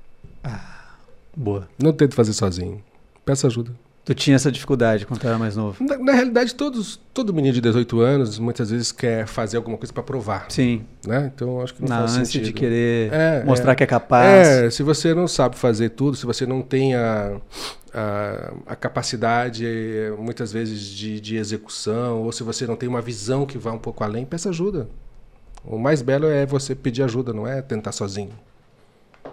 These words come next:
Speaker 1: Show de
Speaker 2: Alguém
Speaker 1: bola.
Speaker 2: sabe o que você não sabe e pode te ajudar. <laughs>
Speaker 1: Exatamente. Everton, muito obrigado, cara, por ter vindo mais
Speaker 2: Eu
Speaker 1: uma
Speaker 2: que
Speaker 1: vez.
Speaker 2: agradeço.
Speaker 1: Te agradecer. Acho que a gente começou em grande estilo aqui, né?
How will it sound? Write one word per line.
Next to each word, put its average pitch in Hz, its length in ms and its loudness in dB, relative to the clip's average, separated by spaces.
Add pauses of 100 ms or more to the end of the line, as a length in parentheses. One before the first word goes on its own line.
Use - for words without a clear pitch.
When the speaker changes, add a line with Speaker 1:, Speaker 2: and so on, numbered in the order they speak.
(540)
Speaker 1:
Show - 260 -6
de 165 60 6 (180)
Speaker 2:
Alguém 160 100 8
Speaker 1:
bola. - 60 6
Speaker 2:
sabe 143 280 6
o - 20 4
que 131 80 -2
você 127 220 0
não 127 100 0
sabe 110 380 -2
e - 20 -2
pode 110 220 -2
te 127 80 -6
ajudar. 117 340 -2 (340)
<laughs> - 300 -20
Speaker 1:
Exatamente. 113 1000 -4 (500)
Everton, 139 280 8
muito 135 240 6
obrigado, 120 440 8
cara, 117 200 4
por - 80 -6
ter 117 160 4
vindo 117 260 2
mais 113 160 4
Speaker 2:
Eu 139 80 8
Speaker 1:
uma 117 80 4
Speaker 2:
que 139 60 8
Speaker 1:
vez. 117 120 6
Speaker 2:
agradeço. 113 400 6
Speaker 1:
Te - 80 0
agradecer. 120 760 4 (440)
Acho - 120 -6
que 143 40 8
a 135 40 8
gente 127 100 0
começou 139 400 6
em 139 180 8
grande 135 400 8
estilo 143 460 8
aqui, 143 320 8
né? 156 300 6